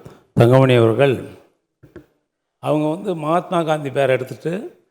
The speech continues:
ராம்ஜின்னு பேர் வச்சிருக்காங்க. இந்த திட்டம் நூறு சதவீதம் மத்திய சர்க்கார் பணம் கொடுக்கணும், அதான் சட்டம். பழைய சட்டம் நூறு சதவீதம் கொடுக்கணும். ஆனா இப்ப அவங்க என்ன பண்ணியிருக்காங்க, அறுபது சதவீதம் நாங்க கொடுப்போம்,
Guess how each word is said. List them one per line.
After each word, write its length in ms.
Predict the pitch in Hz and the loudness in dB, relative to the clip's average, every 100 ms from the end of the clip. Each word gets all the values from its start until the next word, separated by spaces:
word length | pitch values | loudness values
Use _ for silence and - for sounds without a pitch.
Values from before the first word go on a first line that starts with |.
| _ _ _ | _ _ _
ராம்ஜின்னு 640 | 139 170 190 180 185 196 208 - | 0 0 -2 -4 -4 -6 -8 -4
பேர் 240 | 185 170 | -2 0
வச்சிருக்காங்க. 480 | 151 131 123 113 101 - _ _ _ _ _ _ _ _ _ - 160 - - | -2 -2 -4 -4 -8 -14 _ _ _ _ _ _ _ _ _ 0 2 2 -2
இந்த 160 | 139 147 | -2 -2
திட்டம் 520 | 196 - 190 302 330 - _ _ _ - | -4 -2 0 0 -6 -20 _ _ _ -4
நூறு 280 | 185 208 170 | 0 0 2
சதவீதம் 420 | 190 190 196 202 | 0 2 0 0
மத்திய 240 | 185 180 | -2 -2
சர்க்கார் 480 | 165 165 - 160 160 | -2 -2 0 -2 -4
பணம் 240 | 165 170 | -4 -2
கொடுக்கணும், 400 | 151 120 120 101 - _ _ _ | -2 -4 -6 -8 -16 _ _ _
அதான் 240 | 135 160 - | -4 -4 0
சட்டம். 340 | 147 - 135 90 - - _ _ _ _ _ _ _ | -2 0 -2 -2 -16 -20 _ _ _ _ _ _ _
பழைய 260 | 147 160 | 2 4
சட்டம் 340 | 160 180 220 202 | 2 0 0 0
நூறு 240 | 214 233 | 0 2
சதவீதம் 400 | 196 208 202 190 | 2 4 4 2
கொடுக்கணும். 380 | 175 165 139 - - _ - - _ _ _ _ _ - | -2 -2 -4 -8 -20 _ -20 -20 _ _ _ _ _ -4
ஆனா 180 | 170 | -2
இப்ப 140 | 185 180 | 0 0
அவங்க 180 | 165 175 | 0 -2
என்ன 180 | 208 | -4
பண்ணியிருக்காங்க, 540 | 196 175 156 156 139 143 156 - - _ _ _ | -4 -4 -2 -4 -2 0 0 -4 -18 _ _ _
அறுபது 320 | 143 180 190 | 4 4 4
சதவீதம் 340 | 190 202 208 | 2 0 0
நாங்க 200 | 185 165 | -2 -2
கொடுப்போம், 600 | 147 180 170 165 131 - | -4 -4 -2 -4 -4 -10